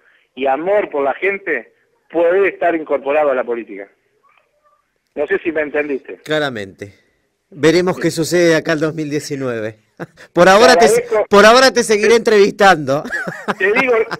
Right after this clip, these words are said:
Speaker 1: te digo la verdad, pero si vos sabés que lo hemos hablado nosotros de tema.
Speaker 2: Exacto.
Speaker 1: Pero si vos algún día tomás la decisión, las puertas las tenés abiertas de cualquier partido político, porque cuando querés hacer las cosas bien,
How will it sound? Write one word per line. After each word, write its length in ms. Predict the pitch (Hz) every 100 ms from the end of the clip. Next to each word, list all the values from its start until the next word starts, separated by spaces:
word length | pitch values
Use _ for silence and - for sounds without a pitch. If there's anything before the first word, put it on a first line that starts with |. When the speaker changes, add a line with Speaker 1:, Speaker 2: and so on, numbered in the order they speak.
| _ _
Speaker 1:
te 160 | 214 233
digo 180 | 269 240
la 140 | 214
verdad, 340 | 208 226 277 269
pero 160 | 196 170
si 140 | 190
vos 160 | 214 220
sabés 220 | 202 214
que 100 | 190
lo 80 | 196
hemos 160 | 196 180
hablado 300 | 220 247 175
nosotros 280 | 156 156 143
de 100 | 131
tema. 320 | - 113 98 -
Speaker 2:
Exacto. 640 | 120 - 104 85 95 104 _ _ _ _ _ _ _ -
Speaker 1:
Pero 220 | 151 147
si 140 | 160
vos 120 | 190 226
algún 280 | 208 208 208
día 240 | 214 202 175
tomás 240 | 175 196
la 80 | 180
decisión, 680 | 151 151 - 208 214 139
las 120 | 143 -
puertas 340 | 208 214 190
las 100 | 165
tenés 200 | 170 180
abiertas 380 | 180 208 196 165
de 100 | 151
cualquier 460 | 151 151 151 214 208
partido 440 | 165 156 196 180
político, 560 | 143 147 190 190 156 139
porque 320 | 139 135 135
cuando 300 | 135 135 131
querés 200 | 143 180
hacer 140 | 180 175
las 140 | 147
cosas 300 | 170 156 143
bien, 220 | 156 180